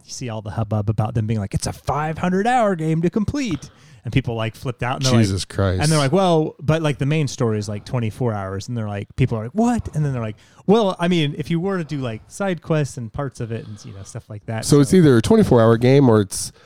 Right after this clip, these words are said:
Speaker 1: Yeah.
Speaker 2: As Cra-, Assassin's Creed Valhalla times
Speaker 1: Yeah.
Speaker 2: ten.
Speaker 1: So they had to, like, backtrack on their, like, what their speech
Speaker 2: They thought they
Speaker 1: before.
Speaker 2: were, like, being very,
Speaker 1: Yeah,
Speaker 2: like,
Speaker 1: look
Speaker 2: "Hey,
Speaker 1: at,
Speaker 2: everybody's
Speaker 1: look at
Speaker 2: gonna
Speaker 1: how,
Speaker 2: love this."
Speaker 1: and it's like,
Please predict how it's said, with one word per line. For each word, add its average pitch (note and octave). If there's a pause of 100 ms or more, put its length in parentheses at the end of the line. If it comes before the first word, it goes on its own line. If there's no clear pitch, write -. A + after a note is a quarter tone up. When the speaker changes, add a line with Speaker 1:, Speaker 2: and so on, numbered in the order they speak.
(400)
Speaker 1:
Yeah. E3
Speaker 2:
As B2
Cra-, D#3+
Assassin's D3+
Creed D#3
Valhalla C3+
times B2
Speaker 1:
Yeah. -
Speaker 2:
ten. F#2 (260)
Speaker 1:
So E3
they D3+
had D3
to, C#3
like, A#2+
backtrack C3
on C3
their, B2
like, A2+ (460)
what C3+
their A#2
speech -
Speaker 2:
They F#3+
thought C#3
they B2
Speaker 1:
before. A#2
Speaker 2:
were, A#2+
like, G#2+
being A2
very, G2
Speaker 1:
Yeah, G2
Speaker 2:
like, F#2
Speaker 1:
look G#3+
Speaker 2:
"Hey, A#3
Speaker 1:
at, -
Speaker 2:
everybody's G#3+
Speaker 1:
look G#3+
at G#3+
Speaker 2:
gonna G#3+
Speaker 1:
how, G#3+
Speaker 2:
love F#3
this." D#3+
Speaker 1:
and A2+
it's A2
like, G2+